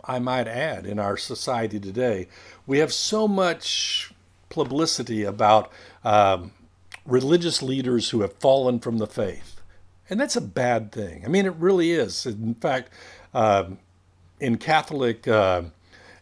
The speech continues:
ethical discussion, it's referred to as scandal because it, it is leading other people astray by your sins. And that's bad. But we need to remember,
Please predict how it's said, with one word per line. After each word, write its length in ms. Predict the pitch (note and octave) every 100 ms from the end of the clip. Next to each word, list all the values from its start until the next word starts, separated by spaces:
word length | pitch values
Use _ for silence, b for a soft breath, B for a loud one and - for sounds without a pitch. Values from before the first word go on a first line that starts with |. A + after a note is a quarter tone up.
| B
ethical 480 | D#3+ D#3+ - C#3+ B2+
discussion, 680 | G#2 A#2+ - D#3 D3 - G#2
it's 220 | G#2 -
referred 340 | A2 - B2
to 160 | A#2 A#2
as 80 | A2+
scandal 600 | - - F#3 G3+ B2+ E2+
because 420 | G2+ - C3 A2+
it, 100 | A#2+ B B B B B
it 140 | D3
is 240 | D#3 B2+ C#3
leading 480 | C3 G#3 A#3 G#3+ E3+
other 300 | D#3+ A#3 C4+
people 460 | G#3 B2+ A2 A#2 A2+
astray 460 | A2 - A2+ A2 A2
by 260 | A2+ A#2
your 800 | G#2+ G#2+ D3+ A3+ A#2 F#2+ G2 G2+ _ _ _
sins. 760 | - - F3+ D3+ G2+ E2 - - b b b b b b b b b _ _ -
And 200 | F3+ G3+
that's 160 | C#4+ -
bad. 580 | - D#4+ E4+ G#2 - - - -
But 100 | F#3+
we 160 | G3+ A#3+
need 200 | C#4+ C#4
to 80 |
remember, 680 | C4+ C#4 C#4 D4 A3 A#2 -